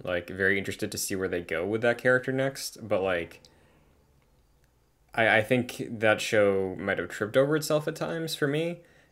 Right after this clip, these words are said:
And here, it's like, it's not giving its-, like, She-Hulk is not giving itself the opportunity to trip over itself,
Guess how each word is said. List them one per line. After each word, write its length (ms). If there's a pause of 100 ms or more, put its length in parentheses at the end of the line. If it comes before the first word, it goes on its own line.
(140)
And 120
here, 400
it's 200
like, 340 (380)
it's 160
not 160
giving 180
its-, 240
like, 200
She-Hulk 360
is 80
not 160
giving 220
itself 280
the 120
opportunity 500
to 80
trip 180
over 220
itself, 480